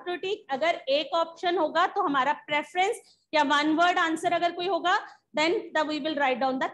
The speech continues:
calcium। हाँ जी बच्चे, मैंने क्या बोला कि अगर ऑप्शन दो होंगी, उसके हिसाब से, if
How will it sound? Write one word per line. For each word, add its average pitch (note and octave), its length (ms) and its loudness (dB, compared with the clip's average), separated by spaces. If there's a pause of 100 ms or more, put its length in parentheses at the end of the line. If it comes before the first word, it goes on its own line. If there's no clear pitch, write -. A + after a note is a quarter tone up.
(120)
calcium। A3+ 400 -4 (2500)
हाँ C#4 80 0
जी C4+ 140 -2
बच्चे, D4 340 -2 (1900)
मैंने D4+ 220 2
क्या E4 280 2
बोला C#4+ 360 2
कि D#4 200 -8
अगर D4+ 300 -2
ऑप्शन D4 480 -4
दो C4+ 200 0
होंगी, B3 640 -4 (360)
उसके D#4 260 -4
हिसाब C#4+ 340 0
से, C4+ 100 -10
if E4+ 200 -6